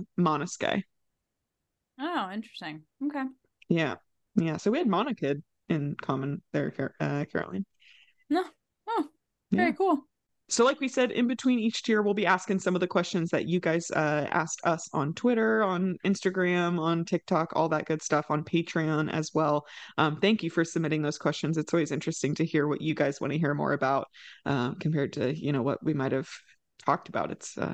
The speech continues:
Speaker 1: always a fun time to see what we're missing. So, um, first question is from L Dexton on Twitter. Uh, question is, if you were in charge of creating the plot of Danganronpa four, what would the setting be,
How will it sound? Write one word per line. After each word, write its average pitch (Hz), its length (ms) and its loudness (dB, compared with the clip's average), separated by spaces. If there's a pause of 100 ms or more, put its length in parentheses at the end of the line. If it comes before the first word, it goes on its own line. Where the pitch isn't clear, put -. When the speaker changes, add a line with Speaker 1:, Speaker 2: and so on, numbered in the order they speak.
(160)
Speaker 1:
always 170 220 0
a - 20 -4
fun 175 220 -4
time 180 180 0
to 175 80 -2
see - 160 -2
what - 160 0
we're - 120 -2
missing. 180 360 -2
So, 175 240 0 (460)
um, 170 580 2
first 233 300 4
question 190 580 2
is 185 180 2
from 165 460 2
L 190 220 4
Dexton 185 680 0
on 165 220 2
Twitter. 175 560 2 (460)
Uh, 156 300 2 (100)
question 220 440 0
is, 165 460 2
if 185 160 2
you 208 320 2
were 330 140 2
in 254 180 4
charge 175 400 2
of - 160 -2
creating 180 480 2
the 151 80 0
plot 160 460 0
of 151 160 -2
Danganronpa 156 680 0
four, 175 440 0 (360)
what 196 180 2
would 220 140 2
the 247 60 -2
setting 190 400 2
be, 165 360 -2